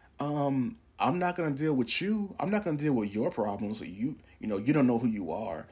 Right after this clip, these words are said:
You don't know who you are, and, and I'm telling you, a lot of men think like I think, and that's why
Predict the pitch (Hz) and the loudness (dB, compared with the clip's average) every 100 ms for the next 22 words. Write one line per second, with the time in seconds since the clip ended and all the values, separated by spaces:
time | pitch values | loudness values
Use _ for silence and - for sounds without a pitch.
0 | - - 123 175 160 156 151 131 117 123 | -20 -2 2 4 4 2 4 2 4 2
1 | 147 170 - 139 131 - - 135 120 190 | 0 -2 -4 0 0 -2 -2 -2 0 2
2 | 139 107 131 160 139 156 131 143 131 113 | 4 4 4 4 2 2 2 0 -2 -2
3 | - 113 - 143 - 104 117 113 117 117 | -2 -4 -2 -4 -2 -2 -2 -4 -4 -6